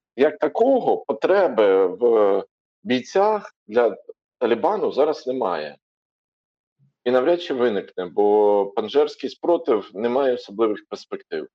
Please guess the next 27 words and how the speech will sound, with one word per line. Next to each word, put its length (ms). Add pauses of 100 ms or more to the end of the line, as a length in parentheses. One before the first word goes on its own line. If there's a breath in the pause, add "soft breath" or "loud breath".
(400)
Інших 420
осередків 500
спротиву 480
немає. 520 (380)
Громадянські 560
виступи 440
будуть 360
каратися. 760 (600)
Підпілля 500
не 140
виникне. 540
Навіть 240
якщо 220
виникне 400
підпілля, 360
для 140
цього 200
не 100
потрібні 460
іноземні 480
бійці, 360
для 140
цього 360 (340)
вистачить 640 (180)
Служби 400
безпеки 460
Талібану. 600